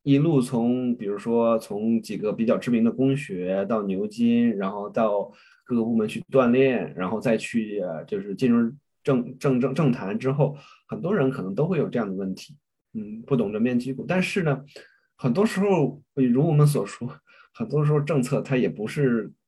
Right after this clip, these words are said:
他完全制定的。嗯，然后考虑的不同的这个，就是说阶层的，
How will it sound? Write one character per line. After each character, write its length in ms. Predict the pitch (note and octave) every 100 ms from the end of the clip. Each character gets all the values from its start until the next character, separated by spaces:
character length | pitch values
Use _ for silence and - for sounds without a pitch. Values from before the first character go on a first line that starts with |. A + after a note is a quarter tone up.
| _ -
他 320 | A#2 A2+ A#2
完 200 | F#2+ G#2+
全 220 | F#2+ F#2
制 140 | A#2
定 200 | A2 B2
的。 100 | G#2+ - _ _ _
嗯， 200 | - G2 - - _ _ _ -
然 120 | A#2+
后 200 | C3+ C3
考 240 | - G2
虑 240 | A2 D3+ C#3
的 200 | B2 A#2
不 200 | - D3
同 280 | - A2 A#2+
的 440 | C3 A#2+ G#2+ G2+
这 160 | G#2 G#2+
个， 160 | G2+
就 140 | G2 G#2
是 60 |
说 320 | G2 A2+ A2
阶 280 | G#2+ C#3 C#3
层 340 | C#3 G2+ F2+ F#2
的， 260 | F2+ E2